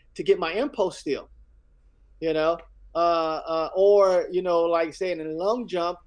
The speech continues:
you know, when is casting good? Casting's good in long jump. Because why? Because I want that leg way in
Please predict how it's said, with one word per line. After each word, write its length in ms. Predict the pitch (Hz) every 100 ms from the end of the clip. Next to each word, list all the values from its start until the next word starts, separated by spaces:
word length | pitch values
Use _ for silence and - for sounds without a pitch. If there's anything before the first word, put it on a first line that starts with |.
| _ _ _
you 120 | 175 175
know, 360 | 165 165 151 -
when 280 | 156 202
is 160 | 196 -
casting 600 | - 196 202 185 190 170
good? 380 | 156 196 226 233
Casting's 400 | - 294 415 269
good 200 | 214 285
in 80 | 320
long 260 | 226 320 320
jump. 220 | 170 120 -
Because 320 | 170 180 185 185
why? 320 | 285 214 87 - _ _ _
Because 220 | 175 202
I 60 | 196
want 240 | 208 226
that 140 | 220 202
leg 220 | 202 185
way 500 | 151 139 202 233 233
in 80 | 220